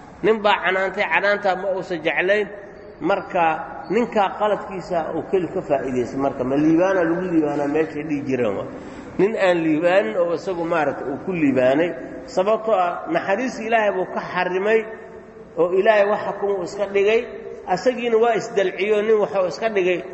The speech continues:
Ilaahay agtiisa la koolkoolinayo. Ilaahayna addoommaa loo yahay.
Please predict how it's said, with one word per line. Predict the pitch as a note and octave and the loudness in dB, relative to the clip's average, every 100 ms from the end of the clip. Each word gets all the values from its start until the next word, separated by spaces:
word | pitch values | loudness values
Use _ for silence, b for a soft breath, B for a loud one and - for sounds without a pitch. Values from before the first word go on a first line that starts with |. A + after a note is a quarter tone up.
| - | -12
Ilaahay | - G3 G#3+ G3 G3+ | -2 4 4 4 0
agtiisa | - G#3 F#3+ F3+ | -4 -8 -6 -2
la | D#3+ | -2
koolkoolinayo. | D#3+ D#3+ - D3+ C#3+ C#3+ B2+ G#2+ | 0 -2 -2 0 0 0 -2 -2
Ilaahayna | C3+ F3 F3 E3+ | 0 0 0 -2
addoommaa | C#3 C#3 D3+ E3 C#3 | -2 2 2 4 2
loo | C3 C3 | 4 2
yahay. | A#2 G2 G#2+ | 2 0 -2